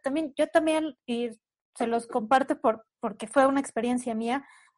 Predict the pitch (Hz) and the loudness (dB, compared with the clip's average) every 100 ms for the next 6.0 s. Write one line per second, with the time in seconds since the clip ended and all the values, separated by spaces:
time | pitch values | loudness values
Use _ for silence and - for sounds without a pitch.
0 | _ - 381 392 359 294 269 262 262 254 | _ -2 2 2 4 2 2 2 -2 -2
1 | 240 214 - 226 240 220 220 220 233 262 | -4 -6 -4 -4 -4 -4 -4 -2 0 0
2 | 277 - 220 202 196 214 247 247 233 226 | -2 -4 -6 -6 -8 -4 -4 0 -2 -2
3 | 233 262 247 247 226 226 226 226 _ 226 | -6 -4 -2 -2 -4 -6 -6 -10 _ -6
4 | 220 240 226 233 233 - 226 220 233 247 | -4 -4 -2 0 -2 -2 -4 0 0 -4
5 | 254 - _ _ _ _ 233 202 277 262 | -10 -16 _ _ _ _ -6 -2 -4 -4